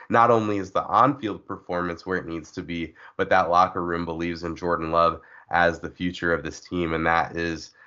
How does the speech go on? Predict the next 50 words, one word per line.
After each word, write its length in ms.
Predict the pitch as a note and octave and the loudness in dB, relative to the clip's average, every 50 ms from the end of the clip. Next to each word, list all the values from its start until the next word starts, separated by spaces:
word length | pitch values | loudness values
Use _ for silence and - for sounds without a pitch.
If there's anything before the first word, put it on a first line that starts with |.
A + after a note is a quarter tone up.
| - _ - | -18 _ -6
a 140 | E2 F2 E2+ | -2 -2 0
massive 580 | E2 D#2+ D#2+ D#2+ E2 E2 - - F2 E2 D2+ | 0 2 2 2 2 0 -2 -4 -10 -8 -6
result 520 | E2 D#2 D2+ D2 D#2+ E2+ E2 D#2+ D2 - - | -8 -8 -6 -4 0 2 2 2 0 -2 -2
from 220 | - E2+ D#2+ D#2+ | 0 0 0 0
this 220 | D#2+ D#2 - - - | -2 -6 -6 -6 -4
year. 140 | F2 E2 | 0 2
And 120 | G#2 C#3+ E3 | 4 4 4
I 80 | E3 | 4
think, 200 | E3 F#3 G#3 G3+ - | 4 2 -2 -2 2
honestly, 420 | C3 D3 D#3+ F3 D#3+ - D3+ C#3 | 4 4 4 4 2 0 -2 0
like, 220 | B2+ A#2+ A2 - - - - - - | 0 0 0 -2 -6 -20 -20 -14 -6
I 60 | - A2+ | 0 2
mean, 180 | C3+ C#3 C#3 | 4 4 4
we 80 | C#3+ - | 4 2
can 140 | - C#3+ - | 0 -2 -2
debate 400 | G#2+ - - G2+ A#2 C3 C3+ - | -2 -2 0 0 0 0 0 0
this, 200 | A2 G2+ - - | -2 -2 -2 -2
but, 160 | - F2+ E2+ | -2 0 2
like, 180 | G2+ G2+ G2 | 0 0 0
the 80 | - G2+ | 0 0
way 160 | G2 A2 C#3 | 2 2 2
that 200 | D#3 E3 C#3 - | 2 0 0 -2
this 180 | A2+ G#2 - - | -4 -4 -4 -4
season 340 | - G#2+ A#2 A2+ A#2 G2 F2 | -4 -4 -2 0 2 2 4
ended, 440 | E2+ F#2 G#2+ C3+ D3+ D3+ D3 C3+ - - - _ - _ _ _ _ _ _ _ _ _ _ _ _ _ _ _ - | 4 4 4 4 4 2 2 -2 -10 -20 -20 _ -20 _ _ _ _ _ _ _ _ _ _ _ _ _ _ _ 4
like 220 | - A#2 A#2 A2+ - | 4 4 6 6 6
we 120 | C3+ D3 | 6 6
said, 280 | C#3 - G#3 F3+ - G#2 | 8 8 6 6 6 4
this 180 | A#2 A#2 - | 2 0 0
was 140 | C#3 C3+ C3+ | 0 0 0
supposed 260 | - - B2+ C3+ C3+ | 2 2 2 2 2
to 60 | C3 | -2
be 180 | A#2 A#2 A#2 A2+ | -2 2 4 4
a 60 | G#2+ | 4
rebuild 480 | F#2 F2+ G2 A2 A2 A#2 A2+ G#2+ G2+ G2 | 4 4 2 2 4 4 4 4 4 2
year. 340 | G2 G2+ A#2 C3+ C#3 C3 - - - - _ | 2 2 2 2 0 -4 -12 -20 -20 -20 _
They 260 | - F2 A2+ B2 D3+ E3+ | -4 2 4 6 8 8
are 200 | E3+ D3+ - - | 8 8 8 6
arguably 840 | - B2 C3+ C3+ C3 B2+ B2+ A#2 G#2+ A2 G#2+ G#2+ G#2 G2+ G2 G2 - _ _ _ | 6 4 4 4 0 -2 -2 -4 -4 -4 -4 -4 -2 -4 -6 -10 -14 _ _ _
one 200 | - E2+ G2+ A2+ | -6 -2 0 2
of 120 | A#2 A2+ A2 | 2 2 0
the 80 | A2 | -2
top 520 | G#2+ - - - B2 A#2+ C3 C3+ C3 - - | -6 -6 -2 4 6 6 6 4 2 -4 -16
three 300 | A2+ A2 A#2 A#2 A#2 A2 | -12 -8 -6 -6 -6 -6
teams 420 | - - - B2 B2+ B2 A2 G2 | -8 -8 -6 -2 -2 -2 -2 -2
in 100 | G#2 G2 | -4 -4
the 140 | G2 F#2+ D#2 | -4 -4 -2
N 180 | - G2+ G#2+ G#2 | 0 2 2 2
F 140 | G2+ - | 2 0
C 420 | - - - A2+ G#2+ G2+ F#2+ F#2 | -4 -12 -8 -6 -6 -6 -6 -8